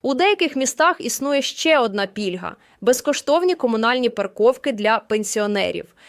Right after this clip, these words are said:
Якщо вона діє у вашому місті, це може зекономити до тридцяти шести тисяч гривень на рік.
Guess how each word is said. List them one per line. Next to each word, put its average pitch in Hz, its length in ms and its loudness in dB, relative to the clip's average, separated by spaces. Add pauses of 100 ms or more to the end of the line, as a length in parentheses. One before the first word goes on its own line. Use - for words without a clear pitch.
(240)
Якщо 262 400 2
вона 320 200 0
діє 269 280 2
у 240 120 0
вашому 226 420 0
місті, 220 460 -2
це 254 240 0
може 285 360 2
зекономити 269 840 0
до 240 200 4
тридцяти 233 500 -2
шести 214 380 -2
тисяч 240 500 -2
гривень 202 420 0
на 208 140 0
рік. 226 340 -4